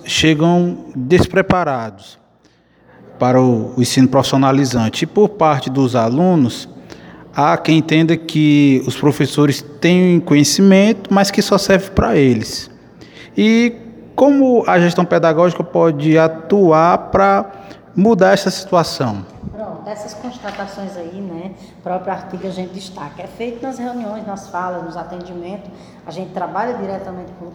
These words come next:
Speaker 2: com alunos e professores e a gente escuta, né? É tanto que a, eu coloquei no artigo a, a fala na íntegra dos atendimentos que a gente faz. A gente, enquanto gestão,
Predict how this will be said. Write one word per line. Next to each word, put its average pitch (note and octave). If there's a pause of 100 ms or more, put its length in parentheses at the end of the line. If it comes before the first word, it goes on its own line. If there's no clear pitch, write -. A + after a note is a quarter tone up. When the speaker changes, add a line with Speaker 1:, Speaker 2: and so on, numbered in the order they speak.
Speaker 2:
com F3
alunos F3+
e B3
professores F#3 (480)
e G#3+
a G#3
gente A3
escuta, -
né? E3+
É -
tanto E3+
que F#3+ (800)
a, F3
eu F3
coloquei F3+
no F3+
artigo F3+
a, F#3
a F3
fala F#3+
na G#3+
íntegra F3 (480)
dos E3
atendimentos F3
que -
a F3+
gente F#3+
faz. D#3 (1300)
A D#4
gente, A#3
enquanto A3
gestão, G3